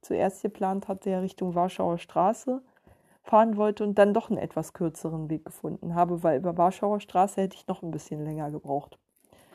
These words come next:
wenn ich den erst angepeilten Weg über Hallisches Tor gefahren wäre, dann zur Warschauer Straße mit der U drei und dann,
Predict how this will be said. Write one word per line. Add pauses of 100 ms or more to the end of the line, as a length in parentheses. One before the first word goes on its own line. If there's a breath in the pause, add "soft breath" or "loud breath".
(1080 loud breath)
wenn
ich
den
erst
angepeilten
Weg
über
Hallisches
Tor
gefahren
wäre,
dann
zur
Warschauer
Straße
mit
der
U
drei
und
dann,